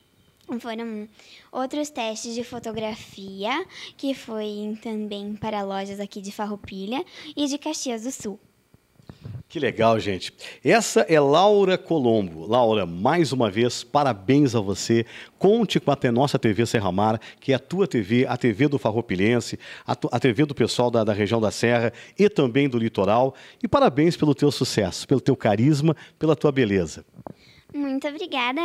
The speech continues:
Speaker 1: amei estar aqui prestigiando a Serra Mar, é uma T V muito conhecida,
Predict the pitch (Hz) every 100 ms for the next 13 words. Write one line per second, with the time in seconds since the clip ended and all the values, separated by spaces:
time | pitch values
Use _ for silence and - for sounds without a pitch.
0 | 302 254 240 254 269 - 247 247 247 226
1 | 226 233 220 _ _ - - - 269 254
2 | 254 240 247 208 208 269 302 294 254 214
3 | 240 220 240 220 196 190 220 254 233 220
4 | 220 208 208 214 214 - 226 208 208 -
5 | - 185 196 233